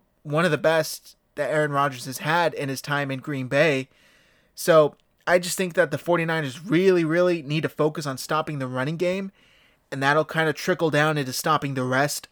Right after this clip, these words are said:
of the offense. But it also coincides with getting home on Aaron Rodgers, um, giving him two seconds max to get that ball out,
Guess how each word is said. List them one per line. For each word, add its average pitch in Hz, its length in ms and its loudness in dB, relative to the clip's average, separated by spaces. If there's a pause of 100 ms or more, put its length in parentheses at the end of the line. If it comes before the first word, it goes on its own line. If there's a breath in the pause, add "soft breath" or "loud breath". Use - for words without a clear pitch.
of 139 180 2
the 147 120 2
offense. 156 600 0 (460 soft breath)
But 143 100 2
it 143 100 4
also 202 300 6
coincides 208 640 -2
with 185 120 -12
getting 185 220 0
home 190 220 0
on 208 120 0
Aaron 202 180 -2
Rodgers, 160 480 -2 (440 soft breath)
um, 131 420 2 (360)
giving 160 280 4
him 170 320 0
two 190 220 0
seconds 175 440 0
max 160 280 -2
to - 80 -12
get 156 160 -4
that 147 180 0
ball 175 240 4
out, 135 300 4